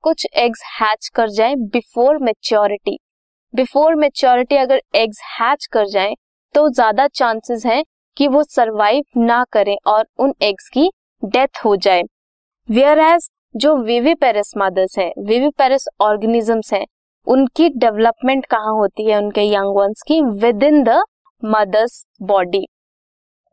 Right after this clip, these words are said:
तो वो ज्यादा प्रोन नहीं है एनवायरमेंटल कंडीशंस के, ज्यादा हार्श एनवायरनमेंट जो है वो उन्हें इफेक्ट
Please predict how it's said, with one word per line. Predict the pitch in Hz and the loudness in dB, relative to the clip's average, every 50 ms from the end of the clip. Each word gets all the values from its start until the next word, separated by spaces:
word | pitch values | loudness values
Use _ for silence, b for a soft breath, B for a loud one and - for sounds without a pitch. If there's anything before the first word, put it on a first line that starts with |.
| - - | -2 0
तो | 277 262 | 0 2
वो | 285 320 | 2 0
ज्यादा | 285 220 233 208 208 202 - 269 | 2 2 0 0 0 0 0 -2
प्रोन | 247 _ - 269 262 262 262 | -2 _ -2 0 0 0 0
नहीं | 254 240 226 220 233 247 294 302 302 | 0 0 -2 -2 0 0 0 2 2
है | 311 294 | 2 2
एनवायरमेंटल | 254 233 220 202 202 196 196 196 196 202 196 - 208 214 | 0 0 -2 -2 -2 -2 -2 -2 -4 -4 -4 -6 -6 -2
कंडीशंस | - 202 202 202 196 202 - - 202 202 220 - | -2 -2 -2 0 -4 -6 -4 -4 -6 -6 -6 -6
के, | - 233 269 294 _ _ _ _ _ _ - | -2 -2 -2 -2 _ _ _ _ _ _ -4
ज्यादा | 226 247 233 233 226 262 294 294 - | 0 2 2 2 2 2 0 0 0
हार्श | - 240 240 277 294 - - 302 | 0 0 2 2 0 0 -2 -4
एनवायरनमेंट | 254 240 226 220 208 202 208 208 202 208 190 | -2 -2 -2 -2 -2 -2 -2 -4 -6 -4 -4
जो | 208 220 | -4 -2
है | 220 220 | -2 -2
वो | 214 226 233 | 0 -2 -4
उन्हें | - 220 240 233 240 - | -2 -2 -4 -4 -4 -4
इफेक्ट | - 240 _ - 240 269 - | -6 -8 _ -2 -2 -2 -2